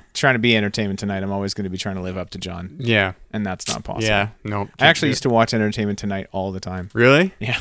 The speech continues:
Speaker 2: Yeah.
Speaker 1: He was all that was on. <laughs>
Speaker 2: It is always on.
Speaker 1: Yeah.
Speaker 2: Still is, I think.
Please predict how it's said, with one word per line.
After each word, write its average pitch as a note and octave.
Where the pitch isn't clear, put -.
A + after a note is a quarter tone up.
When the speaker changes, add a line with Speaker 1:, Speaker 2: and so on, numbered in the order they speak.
Speaker 2:
Yeah. A2
Speaker 1:
He A#2
was A2+
all G#2+
that A2+
was G#2+
on. G#2+
<laughs> -
Speaker 2:
It C#3+
is C#4+
always C3+
on. G2+
Speaker 1:
Yeah. G2+
Speaker 2:
Still D#3
is, C3
I F#2
think. F#2+